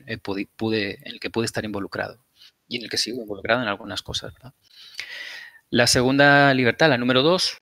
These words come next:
la tercera, eh, eh, que probablemente es la que más nos gusta en general a, a, a las personas, que es compartir. Y eso es la realidad. A la gente le gusta compartir, aunque sea, aunque esté prohibido.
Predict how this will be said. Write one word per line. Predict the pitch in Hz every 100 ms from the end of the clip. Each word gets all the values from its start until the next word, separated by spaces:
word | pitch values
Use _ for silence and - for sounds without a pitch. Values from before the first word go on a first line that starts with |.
| _
la | -
tercera, | - - 127 147 180 _ _ -
eh, | 127 120 117 _ _ _ -
eh, | 113 107 104 _
que | -
probablemente | - 113 123 131
es |
la | 139
que | 127
más | 117
nos | 120
gusta | 139 - 160
en | -
general | 117 107 110 147 120 104 101
a, | 110
a, | 107 -
a |
las | 107 104
personas, | - - 127 131 147 - _
que | - 92
es | 101
compartir. | 139 - - 135 - _ _ _ _ -
Y | 104
eso | 101 139
es |
la | 156
realidad. | 135 92 98 - -
A | -
la | 117
gente | 104 107
le | 120
gusta | 123 139
compartir, | 143 107 - 151 - _ - - -
aunque | - -
sea, | 113 110 - -
aunque | 123 -
esté | 104 123
prohibido. | - 123 147 151